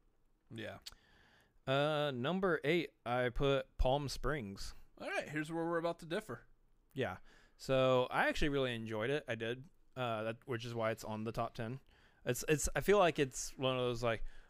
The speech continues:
Speaker 2: explain why it's so bad on your list. No, it's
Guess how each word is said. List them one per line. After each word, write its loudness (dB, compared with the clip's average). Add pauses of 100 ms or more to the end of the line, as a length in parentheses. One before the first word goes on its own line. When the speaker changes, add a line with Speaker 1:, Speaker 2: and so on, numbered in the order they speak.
(160)
Speaker 2:
explain 2
why 4
it's -6
so 0
bad 0
on -8
your -10
list. -8 (140)
No, -2 (200)
it's -6